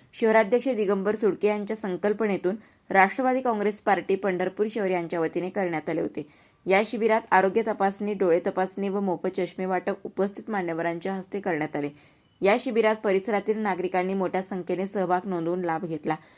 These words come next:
आषाढी यात्रेनिमित्त राज्य सरकारच्या वतीने पंढरपुरात येणाऱ्या भाविकांसाठी महाआरोग्य शिबिराचे आयोजन केले.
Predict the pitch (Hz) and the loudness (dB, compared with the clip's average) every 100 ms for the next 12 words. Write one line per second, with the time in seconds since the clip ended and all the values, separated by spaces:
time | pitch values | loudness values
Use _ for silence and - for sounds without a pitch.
0 | _ _ - 175 - 202 214 190 190 190 | _ _ 0 0 2 4 4 2 -2 -2
1 | 202 190 226 185 165 240 254 226 202 196 | -2 -2 0 0 0 -4 -4 -4 -4 -2
2 | 233 190 190 202 147 - - _ 214 208 | -2 -2 0 -2 -4 -8 -20 _ 2 4
3 | 247 269 254 254 - 196 208 214 202 185 | 2 2 0 0 0 2 2 0 0 0
4 | 190 190 196 175 202 185 202 190 196 196 | 0 -2 -2 -2 -2 -2 -2 -4 -2 -2
5 | 202 180 165 170 170 190 165 165 170 160 | -4 -2 -2 -2 0 0 0 0 -4 -2
6 | 156 | -2